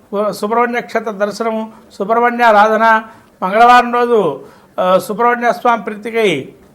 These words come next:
ఏదైనా కార్యక్రమం చేసుకోవటం, లేదా ప్రతి ఆదివారం రోజున, ఆ, దగ్గరలో ఉంటే గ్రామదేవత దర్శనం చేసుకోవడం వల్ల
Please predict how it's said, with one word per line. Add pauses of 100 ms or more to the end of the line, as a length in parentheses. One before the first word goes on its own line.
(260)
ఏదైనా (440)
కార్యక్రమం
చేసుకోవటం, (200)
లేదా
ప్రతి
ఆదివారం
రోజున, (460)
ఆ,
దగ్గరలో
ఉంటే
గ్రామదేవత
దర్శనం
చేసుకోవడం
వల్ల